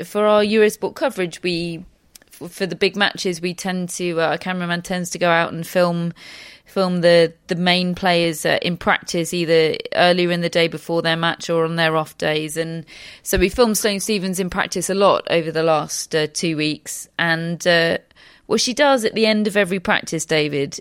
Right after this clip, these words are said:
is, uh, she walks off court without her tennis bag, and she leaves it for her team to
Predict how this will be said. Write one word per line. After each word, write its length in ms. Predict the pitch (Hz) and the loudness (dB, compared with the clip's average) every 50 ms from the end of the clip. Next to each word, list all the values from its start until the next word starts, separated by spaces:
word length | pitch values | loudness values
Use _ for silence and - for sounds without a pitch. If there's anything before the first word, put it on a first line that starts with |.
| - - | -6 -4
is, 380 | 165 165 156 147 - - - | -4 -2 -2 -4 -8 -6 -2
uh, 440 | 165 165 160 156 151 151 82 165 - - - - - | 0 2 2 2 0 -2 -4 -6 -8 -12 -16 -12 -8
she 320 | - - - - 190 190 | -6 -4 -2 -2 0 0
walks 400 | 185 180 196 202 - - - - | 4 6 6 6 4 2 -2 -2
off 160 | 190 175 - | -2 -4 -4
court 320 | - - 180 170 151 - - | -2 0 0 0 0 0 0
without 320 | 165 170 180 175 - 180 | 2 2 2 2 2 -2
her 60 | 180 | -4
tennis 340 | 175 - 190 170 165 160 - | -4 -2 -4 -4 -4 -6 -6
bag, 500 | - - 151 151 156 160 170 - - - _ - - - - - - - _ _ _ _ | -4 -4 -2 -2 -4 -6 -10 -12 -14 -20 _ -20 -20 -20 -20 -20 -20 -20 _ _ _ _
and 260 | - 160 165 160 160 165 | -4 -4 -2 -2 -4 -6
she 160 | - - 165 | -6 -4 -4
leaves 380 | 160 165 170 170 175 156 147 - | 0 0 0 0 0 -2 0 2
it 200 | 165 - - - | 2 2 0 -2
for 160 | - - 160 | -4 -4 -2
her 160 | 160 160 156 | 0 0 0
team 720 | 156 - - - 180 165 151 143 139 143 147 151 160 175 - _ _ | -2 -2 -4 -2 -2 -2 -2 -4 -6 -8 -8 -10 -10 -12 -14 _ _
to 520 | - - 165 160 151 147 151 - - - | -4 0 2 2 2 2 -2 -4 -6 -8